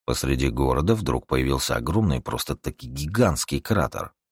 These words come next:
Исчезло всё, что было в границах купола, и там, где он лишь частично накрывал здание, стены будто обрезало.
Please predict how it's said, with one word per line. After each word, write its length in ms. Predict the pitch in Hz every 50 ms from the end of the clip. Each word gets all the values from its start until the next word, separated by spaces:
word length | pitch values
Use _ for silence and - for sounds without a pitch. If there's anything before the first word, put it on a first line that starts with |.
| _ _ _ _ _ _ _ _ _ _ _ _ _ _ _
Исчезло 520 | - 60 - - - 95 95 82 80 82 85
всё, 220 | 80 - - 131
что 180 | 120 - - 87
было 300 | 80 90 110 113 107 95
в 100 | 85 82
границах 640 | 82 90 85 80 85 92 95 92 - - 87 80 -
купола, 680 | - - 117 85 - - 113 53 50 50 - - - _
и 180 | - - 57 58
там, 280 | - - 98 104 101 80
где 140 | 65 60 62
он 180 | 62 65 67
лишь 240 | 67 69 71 71 -
частично 600 | - - - 65 62 - - 107 104 - 76 71
накрывал 500 | 67 67 67 - 73 76 71 67 64 62
здание, 480 | 62 - 58 67 65 64 67 82 104 107
стены 360 | - - - 71 73 90 78
будто 380 | 64 60 71 87 - - 78 73
обрезало. 680 | 71 76 85 87 87 69 58 58 55 52 50 50 -